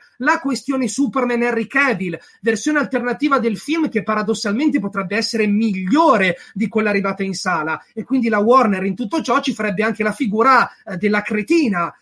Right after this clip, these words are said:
perché ha preferito mandare in sala un film peggiore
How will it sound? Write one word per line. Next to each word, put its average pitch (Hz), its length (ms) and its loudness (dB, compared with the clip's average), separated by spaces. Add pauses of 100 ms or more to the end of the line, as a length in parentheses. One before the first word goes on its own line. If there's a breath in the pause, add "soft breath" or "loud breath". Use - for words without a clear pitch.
(140 soft breath)
perché 294 640 0
ha 233 120 2
preferito 233 500 -2
mandare 208 320 -2
in 214 100 -2
sala 226 400 0
un 196 140 -2
film 208 500 -2
peggiore 240 680 2